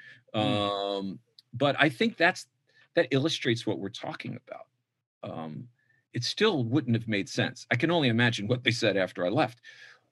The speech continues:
Speaker 2: But that's kind of the, the essence of the, of the message here. And it's up to the Lord, it's up to the Spirit to extend saving grace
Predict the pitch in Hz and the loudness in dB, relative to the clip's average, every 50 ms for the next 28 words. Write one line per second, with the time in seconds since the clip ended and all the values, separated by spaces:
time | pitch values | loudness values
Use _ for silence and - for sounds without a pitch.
0 | _ _ _ - - 165 120 - 147 160 - - - - - - - 170 165 165 | _ _ _ -4 -4 -2 0 2 0 0 0 -2 -6 -8 -8 -8 -4 -4 -2 -2
1 | 156 147 143 135 139 143 131 127 131 123 123 117 - - _ _ _ _ - - | -2 -4 -4 -6 -4 -2 0 2 2 2 0 0 -2 -6 _ _ _ _ -18 -10
2 | 127 113 113 - 113 131 151 - - - - - - 123 - - - - - - | -6 -6 -2 2 2 2 2 0 -2 -6 -6 -8 -10 -12 -14 -14 -14 -14 -14 -18
3 | - - - 104 104 98 98 95 - - - - - - - 78 73 - - _ | -14 -6 -2 0 0 0 -2 -4 -8 -14 -18 -20 -16 -10 -6 -6 -6 -6 -8 _
4 | _ _ _ _ - 107 - - 98 98 92 190 131 127 - - - - 117 - | _ _ _ _ -16 -16 -12 -10 -8 -4 -2 0 0 0 -2 -4 -8 -8 -8 -10
5 | - - - - - - - - 123 - _ - 101 92 87 85 87 - - - | -10 -12 -12 -12 -12 -10 -10 -10 -12 -14 _ -6 -4 -4 -2 -4 -4 -6 -10 -16
6 | _ - - - _ _ _ _ _ _ _ _ - - _ - 123 120 - 123 | _ -20 -20 -20 _ _ _ _ _ _ _ _ -20 -12 _ -6 -4 0 0 -2
7 | 123 - - - 123 107 104 104 110 143 160 131 113 - - - 117 120 - - | -2 -2 -8 -8 -6 -4 -2 0 2 2 2 2 2 0 0 -2 -2 -2 -4 -8
8 | 113 110 101 - - - - - 156 160 - - _ _ _ _ _ _ _ _ | -8 -6 -4 -4 -4 -2 0 0 0 0 -2 -4 _ _ _ _ _ _ _ _
9 | _ _ _ _ _ _ _ _ _ - - 135 120 110 117 - - - - 139 | _ _ _ _ _ _ _ _ _ -4 0 2 2 2 2 0 -4 -2 0 2
10 | 127 120 120 117 113 110 117 - 127 113 110 110 101 107 110 113 113 101 98 98 | 4 4 4 4 2 0 0 0 0 0 0 0 -2 -6 -4 -2 -2 -2 -2 -4
11 | - - - - - - | -6 -8 -8 -8 -10 -12